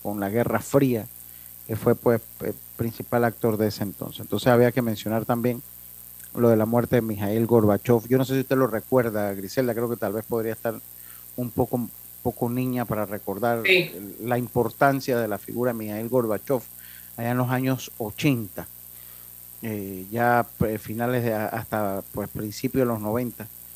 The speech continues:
Speaker 1: es donde finalmente se produce la caída de la Unión Soviética.
Speaker 2: Bueno, son noticias que han acontecido en el día de hoy, noticias importantes a nivel nacional e internacional. Lucho,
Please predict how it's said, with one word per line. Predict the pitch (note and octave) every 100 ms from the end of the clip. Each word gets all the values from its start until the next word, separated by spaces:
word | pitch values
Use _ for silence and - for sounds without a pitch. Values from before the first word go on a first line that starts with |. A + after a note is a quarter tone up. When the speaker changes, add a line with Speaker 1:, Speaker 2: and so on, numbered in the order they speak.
| - - -
Speaker 1:
es | A2+ A2
donde | A#2 A2 G#2 G2+
finalmente | - A2 A2+ A#2 A2+
se | A2
produce | - G#2 A#2+ A2
la | G2+
caída | - G2 G#2 G#2 G#2 - - -
de | A2+ G2+
la |
Unión | F#2+ G2 G2+
Soviética. | F2+ C2+ A1+ - - - - - - - - - - - - - - - -
Speaker 2:
Bueno, | C3+ C3 D3 D#3+ D3+ - - - -
son | D3 D3
noticias | F3+ G3+ B3+ A#3 G#3
que | F#3+
han | F#3 G3
acontecido | G3 F#3 E3+ D#3+ G#3 G#3 G#3
en | A#3 C4+ D4+ -
el | F#3+ F#3 F#3
día | A3 B3 A#3+ -
de | E3+ F#3
hoy, | A3+ A3 D#3+
noticias | D3+ - - G3+ F#3
importantes | D#3+ D#3 A#3 C4 C4
a | G3+
nivel | E3+ E3+ F#3
nacional | F3+ E3 D#3 F3 F#3+ - - - - -
e | E3+ - A3
internacional. | B3 C4+ - A#3+ A3+ E3 F3 E3+ F3 - F3 E3+ E3+ D#3+ C#3 B2 A#2 C3
Lucho, | F3 A#3+ G#3+ D3+